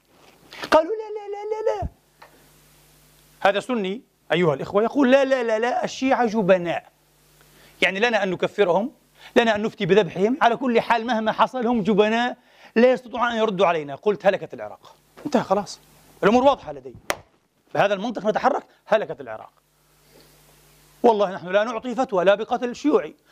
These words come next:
ولا بقتل علماني ولا بقتل لا ديني، نعطي فتوى واحدة، ناقش، بس هي عندنا، ناقش ولا تلجأ إلى السلاح، دائما احتكام للنقاش للدليل حبيبي، وسوف نرى بعدين من، من الذي يكسب،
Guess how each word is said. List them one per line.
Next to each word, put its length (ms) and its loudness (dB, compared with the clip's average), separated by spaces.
ولا 180 4
بقتل 340 0
علماني 520 -2
ولا 180 2
بقتل 360 -2
لا 120 2
ديني، 280 -4
نعطي 280 0
فتوى 280 4
واحدة، 540 -2
ناقش، 460 -6
بس 300 -2
هي 80 2
عندنا، 220 -2
ناقش 760 0
ولا 240 4
تلجأ 340 -4
إلى 60 -2
السلاح، 580 -8
دائما 500 2
احتكام 520 -2
للنقاش 460 2
للدليل 520 0
حبيبي، 340 -6
وسوف 300 4
نرى 240 0
بعدين 360 -4
من، 280 -2
من 100 2
الذي 260 0
يكسب، 300 -4